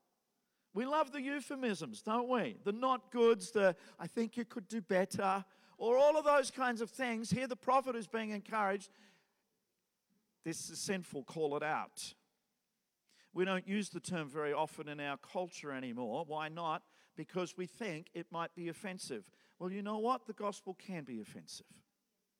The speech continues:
That's not that we should set out to offend. Please let me assure you, if you set out to offend, you're gonna have a lot of trouble. But if we can't help people understand what God calls right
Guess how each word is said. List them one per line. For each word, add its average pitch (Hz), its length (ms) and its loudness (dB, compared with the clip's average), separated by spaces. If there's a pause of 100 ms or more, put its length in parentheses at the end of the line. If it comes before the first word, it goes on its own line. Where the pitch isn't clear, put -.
(640)
That's 165 260 -4
not 185 220 -2
that 180 140 -4
we 170 100 -2
should - 240 -10
set 156 240 -6
out 175 260 -2
to 156 120 -8
offend. 190 480 -8
Please 185 320 -6
let 165 160 -8
me 160 100 -10
assure 190 340 -4
you, 143 120 -2
if - 160 -6
you 208 80 -12
set 185 200 -8
out 180 220 -2
to 160 80 -8
offend, 160 400 -8 (460)
you're 208 100 -6
gonna 202 240 0
have 156 160 -4
a 143 60 -2
lot 143 240 0
of 123 80 -6
trouble. - 320 -6 (1700)
But 185 80 -4
if 185 140 -4
we 247 120 -6
can't 240 320 0
help 233 340 0
people 208 340 -4
understand 196 500 -4
what 190 240 -4
God 208 400 -2 (280)
calls 190 540 -2
right 160 460 -4